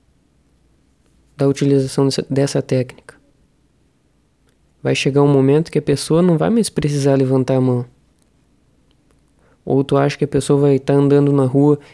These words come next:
virando palma da mão pra cima ou pra baixo, que nem uma maluca? <laughs> Com o tempo, é interno. Com o tempo, ela nem vai tá mais perdida dentro do ego.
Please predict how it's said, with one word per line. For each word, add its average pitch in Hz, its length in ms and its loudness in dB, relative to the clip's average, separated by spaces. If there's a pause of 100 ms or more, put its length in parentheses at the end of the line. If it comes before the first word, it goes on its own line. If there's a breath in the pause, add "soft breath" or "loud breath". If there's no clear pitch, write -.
virando 139 400 2
palma 143 320 0
da 135 100 2
mão 139 180 2
pra 135 160 -2
cima 139 240 0
ou 131 60 0
pra 131 180 -2
baixo, 131 260 -2
que - 80 -2
nem 135 100 2
uma 135 120 2
maluca? 127 520 -2 (120)
<laughs> 131 160 -4 (2500 soft breath)
Com 135 200 0
o 131 60 0
tempo, 160 460 0 (760)
é 135 60 -2
interno. 156 640 2 (2750)
Com 139 180 0
o 139 60 2
tempo, 170 380 0
ela 180 160 2
nem 190 260 2
vai 214 220 0
tá 190 360 -2 (1120)
mais 156 320 0
perdida 147 580 0
dentro 135 280 -2
do 131 120 2
ego. 135 320 -2